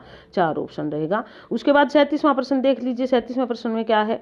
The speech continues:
किस विकल्प में इल प्रत्यय का, अ, नहीं हुआ है, इसको थोड़ा सा हम इधर, अ, ये हो,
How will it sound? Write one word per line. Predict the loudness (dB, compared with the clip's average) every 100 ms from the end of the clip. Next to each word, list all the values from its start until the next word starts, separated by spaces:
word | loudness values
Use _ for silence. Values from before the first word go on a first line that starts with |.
| -10 _ _ -20 _ _ _ _ _ _ _ _ _ _ _ _ _ -20 _ -20 -20 -12 2
किस | 2 4
विकल्प | 4 4 4 4
में | 6
इल | 6 6
प्रत्यय | 6 4 4 4
का, | 6 6
अ, | 4 0 -4 -8 -6
नहीं | 2 6 6 6
हुआ | 2 -2
है, | -8
इसको | -8 -10 -8 -4
थोड़ा | -2 -2 -2
सा | -4 -4 -4
हम | -4 -6 -8 _ -10
इधर, | -6 -6
अ, | -8 -12 -6 -4
ये | -2 -2
हो, | -2 -4